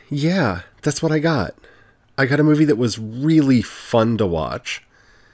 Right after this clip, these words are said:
Really fun. I mean, as long as you're not easily <laughs> offended by, you know, hair metal antics, because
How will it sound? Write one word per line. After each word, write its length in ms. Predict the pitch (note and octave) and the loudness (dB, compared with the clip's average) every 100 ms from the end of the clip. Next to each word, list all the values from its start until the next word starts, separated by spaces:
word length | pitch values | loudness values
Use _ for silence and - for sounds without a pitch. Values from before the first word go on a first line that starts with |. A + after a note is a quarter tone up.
| _ _ _ _ _ _ | _ _ _ _ _ _
Really 440 | C3 D3+ D#3 A#2 F2+ | -2 2 4 4 0
fun. 440 | - D#2+ G1+ B2 - - - - | -4 -6 -6 -12 -16 -20 -20 -2
I 80 | C#3+ | 2
mean, 240 | C#3 B2+ | 4 2
as 200 | - - | 0 0
long 160 | D#3+ D#3+ | 4 4
as 140 | C#3 | 4
you're 100 | C#3 | 4
not 280 | A#2+ A2+ - | 2 2 0
easily 440 | A2 A2+ A2+ B2 G#2+ | -4 -2 0 0 0
<laughs> 20 | |
offended 680 | - - A#2+ A#2+ B2 B2+ G2+ | 0 0 2 4 2 -2 -4
by, 560 | F#2 F#2+ G2 F#2+ F#2+ - - - | -4 -2 -2 -2 -4 -10 -20 -12
you 120 | - F#2+ | -4 -2
know, 300 | F2+ F2+ - - - | -2 -4 -8 -20 -14
hair 240 | - A2 G#2 | 0 2 2
metal 380 | G2+ G2 F#2+ - - | 0 0 -2 -4 -10
antics, 640 | G#2+ A2 A2 F2+ G2+ - - | -4 -2 -2 -4 -4 -6 -8
because 460 | A2 F#2 G2+ G2 | -6 -2 0 -2